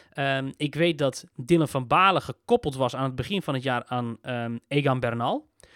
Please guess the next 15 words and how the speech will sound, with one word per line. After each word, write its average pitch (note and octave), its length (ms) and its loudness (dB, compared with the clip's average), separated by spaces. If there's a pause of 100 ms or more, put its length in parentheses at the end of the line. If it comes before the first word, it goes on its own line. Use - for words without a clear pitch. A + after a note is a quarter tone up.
(140)
Die C3+ 120 -6
zouden D#3+ 300 4
ook C3+ 140 -2
samen D3+ 520 2
Grand C3+ 240 2
Prix C3+ 160 -2
de A#2 100 0
Nain C3 240 2
rijden F#3 380 2
om D3+ 240 2
dat A#2+ 200 -2
Kasai-gevoel, E3+ 880 0
eh, D#3+ 60 -2
te D#3 180 -6
krijgen. E3+ 500 0